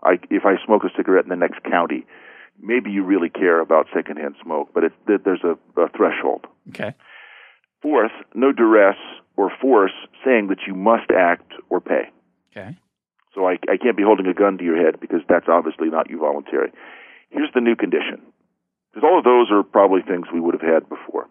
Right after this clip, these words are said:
Speaker 2: Except for the regret, which I think is pretty interesting. And
Speaker 1: Well, I'm,
Speaker 2: something I
Speaker 1: I,
Speaker 2: think
Speaker 1: I
Speaker 2: about.
Speaker 1: added that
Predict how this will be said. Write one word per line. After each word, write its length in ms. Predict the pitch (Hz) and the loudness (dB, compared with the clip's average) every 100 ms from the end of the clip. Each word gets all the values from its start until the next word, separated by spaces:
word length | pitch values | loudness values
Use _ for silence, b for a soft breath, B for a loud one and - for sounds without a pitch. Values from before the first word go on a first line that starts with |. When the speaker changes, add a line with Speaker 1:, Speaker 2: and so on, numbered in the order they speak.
| _ _ | _ _
Speaker 2:
Except 240 | - 196 | -4 -4
for 80 | 180 | -2
the 100 | 151 | -2
regret, 420 | 131 110 123 95 | -2 0 0 0
which 160 | - 113 | -2 -4
I 100 | 123 | -2
think 140 | 117 107 | -4 -8
is 60 | |
pretty 220 | - 117 | -12 -12
interesting. 500 | 104 98 95 - 101 | -12 -12 -16 -12 -12
And 220 | 98 101 98 B 254 | -12 -16 -20 B -12
Speaker 1:
Well, 160 | 143 143 | -2 2
I'm, 220 | 143 113 - | 2 0 -2
Speaker 2:
something 60 | 117 | 0
I 20 | |
Speaker 1:
I, 60 | 120 | 2
Speaker 2:
think 140 | 101 | 2
Speaker 1:
I 60 | 117 | 2
Speaker 2:
about. 180 | 98 - | 4 4
Speaker 1:
added 200 | - - | 4 4
that 240 | 127 123 | 6 6